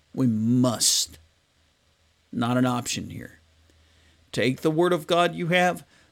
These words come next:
feast upon it daily, and share it with other people. This isn't a request of the Lord. This is the command of Christ. You must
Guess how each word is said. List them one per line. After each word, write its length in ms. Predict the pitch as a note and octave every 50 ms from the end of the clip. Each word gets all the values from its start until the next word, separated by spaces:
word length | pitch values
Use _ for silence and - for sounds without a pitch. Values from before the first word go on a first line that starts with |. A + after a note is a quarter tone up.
| _ _ _
feast 720 | - - - - - - - - E3 E3+ E3+ - - - -
upon 360 | - - - F#3 E3+ E3+ E3+
it 200 | E3+ - - G2+
daily, 540 | A#2+ B2 A2+ A2 A2 G#2+ G#2 G#2 A2 A#2 - _ _ - - _ _ _ _ _ _ _ -
and 320 | B2+ B2 A#2+ A2+ A#2 A#2+ - - _ _ _ _
share 500 | - - - - - - D#3+ C#3+ C#3 B2+
it 200 | G#2 F#2+ - - -
with 240 | - B2+ A#2 - -
other 240 | - A2+ A#2 A2+ G2+
people. 560 | - - C3 A#2+ A2+ - G2 F2+ G2 A2+ - -
This 260 | - A#2 A#2 A#2 -
isn't 400 | - A2 C3 B2+ B2+ D3+ B2+ - -
a 100 | A#2+ C3
request 640 | C3+ C#3+ C3+ - - - D#3 C#3+ B2+ A#2 - -
of 100 | - G#2+
the 80 | - A2
Lord. 400 | G#2+ G2+ G2+ G2+ G#2 G#2+ - - _ _ -
This 440 | A#2+ A2 A#2 B2 B2+ C3+ C3 - - _ -
is 420 | B2+ A#2+ A2+ A2+ A2+ A2 A2 - _ _ _ _ _ -
the 100 | C3 B2
command 680 | - - C#3+ C3 B2+ B2+ B2+ B2+ B2 A2+ G2+ G2 - - - _ _ -
of 240 | A#2 A#2 - - _
Christ. 720 | - - - G2+ G#2 G#2 F#2+ F#2 A#2 - - - - - - _ _ _ _ _ _ _ _ -
You 460 | B2 A#2+ A#2 A#2 B2 B2+ B2 A#2 A#2 - _ _ _ - _ -
must 840 | B2 G#2+ G#2 G#2+ A2+ A#2+ A#2 G#2 - - - - - - - -